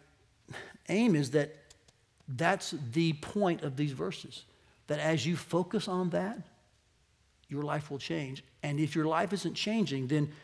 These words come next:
that just shows us we're earthly minded. We're not really obeying verses one through four. We're not focused on the heavenlies. So, so here's what I'm asking you to do this week. If you wanna make some traction, if you wanna see some real growth, if you wanna get off the treadmill,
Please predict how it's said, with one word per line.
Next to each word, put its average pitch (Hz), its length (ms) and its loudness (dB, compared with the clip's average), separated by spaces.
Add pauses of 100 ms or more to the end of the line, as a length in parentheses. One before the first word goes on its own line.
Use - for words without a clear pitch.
(960)
that 185 260 6
just 208 200 4
shows 240 320 4
us 139 80 -6
we're 156 320 2
earthly 233 460 2
minded. 226 420 2
We're 156 140 6
not 185 200 8
really 202 220 10
obeying 202 380 8
verses 208 280 4
one 220 160 6
through 226 140 2
four. 262 180 2
We're 185 120 6
not 196 180 4
focused 208 380 2
on 233 80 2
the 247 80 2
heavenlies. 196 520 -2 (540)
So, - 240 0
so 214 240 6
here's 254 200 2
what 254 100 2
I'm 233 100 4
asking 233 260 2
you 226 60 0
to 262 60 -2
do - 20 -2
this 196 160 -4
week. 120 160 -12 (1300)
If 151 100 0
you 196 80 2
wanna 220 120 4
make 214 180 4
some 196 140 0
traction, 202 480 -2 (1800)
if 147 100 -4
you 175 60 0
wanna 185 100 4
see 196 160 0
some 165 240 2
real 185 160 6
growth, 170 300 4
if 147 80 0
you 165 40 4
wanna 170 140 6
get 156 140 4
off 190 240 0
the 233 80 -2
treadmill, 156 720 -2